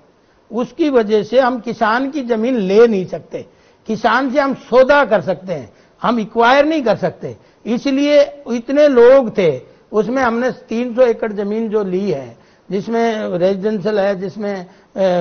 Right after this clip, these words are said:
दो सौ एकड़ में Ames भी बनेगा, तो और उनकी व्यवस्था भी,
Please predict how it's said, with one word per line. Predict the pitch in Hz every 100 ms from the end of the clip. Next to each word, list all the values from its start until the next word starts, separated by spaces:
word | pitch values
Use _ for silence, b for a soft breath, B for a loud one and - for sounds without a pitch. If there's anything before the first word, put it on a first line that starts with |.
| 175 175
दो | 165 202
सौ | 208 220
एकड़ | 202 208 190
में | 196 175
Ames | 185 208 208
भी | 202
बनेगा, | 175 175 170 170 175 B B B _
तो | 311 320 330
और | - 240 302 311 - -
उनकी | 208 247 269 330
व्यवस्था | 262 233 233 - 254 262
भी, | 208 156